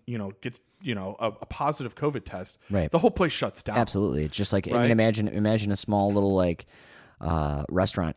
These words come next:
Speaker 2: you know what I
Speaker 1: Right.
Speaker 2: mean? One person gets it, and you're talking about, you know, thirty to fifty people out of work. This is even bigger,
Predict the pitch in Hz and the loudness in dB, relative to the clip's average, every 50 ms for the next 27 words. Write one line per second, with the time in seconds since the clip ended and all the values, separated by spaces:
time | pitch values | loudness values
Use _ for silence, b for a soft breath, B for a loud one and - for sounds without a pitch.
0 | - - - 90 92 92 - 87 92 92 80 78 90 95 90 90 90 82 90 92 | -8 -6 -2 0 2 2 4 4 2 0 0 2 2 2 2 2 0 0 0 0
1 | 82 92 92 - - 85 - 87 92 90 82 85 85 82 - - 90 87 80 82 | 0 0 0 0 0 -2 0 0 0 0 0 0 0 0 0 -2 -2 0 2 2
2 | 80 - - - 92 101 90 82 80 87 - - - - - 95 87 85 85 80 | 0 0 -2 -2 -2 0 0 2 2 0 -2 -4 -6 -4 0 4 4 4 4 4
3 | 78 - - - - - - 92 - - 87 - 90 85 - 85 85 80 78 80 | 0 0 -4 -10 -12 -6 -6 -4 -4 -4 -4 -4 -4 -2 0 2 2 2 4 4
4 | 90 90 78 73 - 85 92 90 - 90 87 82 78 - - - 76 90 85 85 | 2 2 2 0 0 0 0 0 2 0 0 0 -2 -4 -6 -4 -4 -4 -2 -2
5 | 85 78 95 95 90 85 76 71 76 | 0 0 0 2 2 0 -2 -4 -6